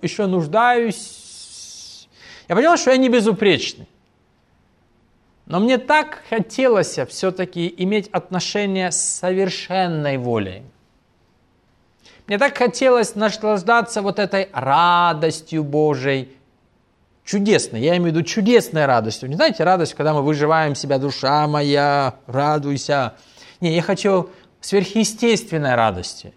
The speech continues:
Я вообще хотел, вот, чтобы эти переживания были чудными от Духа Святого.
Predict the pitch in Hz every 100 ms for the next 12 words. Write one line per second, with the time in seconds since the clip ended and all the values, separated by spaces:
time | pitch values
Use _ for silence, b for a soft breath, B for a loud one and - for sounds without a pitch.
0 | b b 285 285 - 285 208 - 240 226
1 | B B 185 175 - 202 208 196 - 202
2 | 202 196 165 185 240 233 190 170 165 190
3 | 180 180 165 b b b b _ _ -
4 | 262 269 202 220 220 220 170 143 160 -
5 | 156 - 160 - 110 87